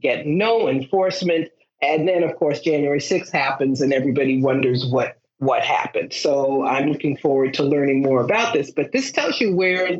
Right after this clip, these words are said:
uh, what law enforcement really do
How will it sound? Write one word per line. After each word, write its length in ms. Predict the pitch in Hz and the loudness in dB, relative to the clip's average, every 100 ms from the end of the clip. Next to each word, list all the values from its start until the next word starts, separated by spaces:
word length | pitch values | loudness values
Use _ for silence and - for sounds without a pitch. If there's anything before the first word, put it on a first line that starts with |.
| - | -2
uh, 320 | 175 175 180 | 0 0 0
what 240 | 170 202 - | 0 -2 0
law 260 | 185 185 | 0 0
enforcement 600 | 214 - 156 156 - 190 - | -2 -4 -2 -2 -2 -6 -2
really 500 | 147 147 165 202 185 | 0 2 2 0 -2
do 400 | 254 262 180 | -2 0 0